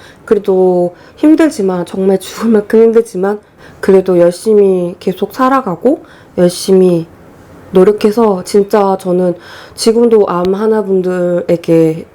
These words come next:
희망이라고 얘기를 많이 듣거든요. 저는 극단적 장기 생존자가 될 거고, 어, 희망이 없는 척수전이에 희망이 될 거라서 저는 끝까지 잘 버티고 이겨낼 거예요.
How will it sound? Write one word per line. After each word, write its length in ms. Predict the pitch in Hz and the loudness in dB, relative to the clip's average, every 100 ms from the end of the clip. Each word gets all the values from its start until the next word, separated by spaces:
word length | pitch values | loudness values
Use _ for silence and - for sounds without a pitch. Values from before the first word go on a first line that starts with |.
| - | -10
희망이라고 720 | - 285 285 254 220 175 160 | 0 2 4 4 2 0 -4
얘기를 280 | 151 151 151 | -4 -2 -4
많이 240 | 135 143 147 | -4 -8 -8
듣거든요. 600 | - 180 151 143 202 240 - - - - | -4 -2 -2 -2 -4 -4 -14 -20 -14 -2
저는 240 | 196 180 | 0 2
극단적 600 | 208 - 220 196 185 - | -2 0 2 2 0 -8
장기 360 | - 175 175 180 | -8 -4 -4 0
생존자가 680 | 226 233 233 214 190 165 | 2 2 2 0 -2 -4
될 220 | 160 147 | -6 -6
거고, 440 | - 151 - 247 262 - - - | -4 -2 2 0 0 -16 -20 -6
어, 360 | 208 185 185 - | -4 -2 -6 -8
희망이 400 | - 285 320 302 | 0 2 4 2
없는 320 | 208 170 180 190 | 0 0 -4 -6
척수전이에 800 | - - 269 233 185 170 240 - _ | -8 -2 0 0 0 -4 -4 -6 _
희망이 420 | - 311 330 294 208 | -4 -2 0 0 0
될 160 | 175 | -2
거라서 580 | 175 165 165 - 226 214 - - _ | -2 -2 -4 -4 -4 -4 -16 -20 _
저는 400 | - 208 196 190 | -12 -6 -4 -4
끝까지 480 | 202 262 262 262 233 | -2 -4 0 -2 -2
잘 240 | - 214 208 | -4 -8 -8
버티고 480 | - - 208 202 | -16 -4 -4 0
이겨낼 500 | 180 190 196 185 185 - - - - - - - | 0 0 0 -2 -4 -8 -20 -20 -20 -20 -12 -2
거예요. 400 | 214 180 156 | 0 0 -2